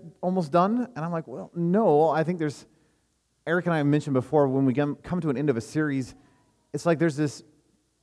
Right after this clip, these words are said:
it's like you're losing a friend. You know, it's like if you ever had one of those good series of books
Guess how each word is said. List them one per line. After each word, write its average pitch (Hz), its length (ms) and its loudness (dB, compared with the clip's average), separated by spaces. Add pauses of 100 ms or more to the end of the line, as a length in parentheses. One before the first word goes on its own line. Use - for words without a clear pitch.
(120)
it's 160 140 -10
like 143 100 -4
you're 156 100 0
losing 147 300 2
a 117 60 0
friend. 151 520 -2 (460)
You 151 100 -6
know, 139 60 0
it's 135 120 0
like 156 100 2
if 156 100 -2
you 196 60 4
ever 180 100 2
had 160 120 4
one 151 120 2
of 143 60 0
those 123 260 2
good 143 240 -2
series 139 400 -2
of 101 100 -2
books - 380 -4